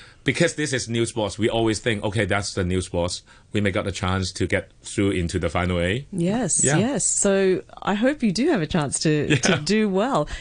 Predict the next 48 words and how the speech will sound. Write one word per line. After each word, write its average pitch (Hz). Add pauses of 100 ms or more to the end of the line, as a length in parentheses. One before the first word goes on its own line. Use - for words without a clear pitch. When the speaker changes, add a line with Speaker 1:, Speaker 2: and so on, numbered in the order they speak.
(100)
Speaker 2:
Um, 233
if 247
listeners 311
want 262
to 247
find 208
out 190
more 170
and 165
they 160
Speaker 1:
Mm. 160
Speaker 2:
want 165
to 165
go 165
along, 170
is 185
there 175
a 156
website 214
or 147
a 135 (360)
Facebook -
page 190
or 165
somewhere 160
where 143
they 147
can 151
find 151
out -
more 160
information? 185
Speaker 1:
Yeah, 190
yeah, 170
yeah. 151 (460)
If 151
on 147
Facebook, 165
they 117
just 117
need 117
to 110
type, -
um, 95 (480)
W 107
R 107
C 101
C 110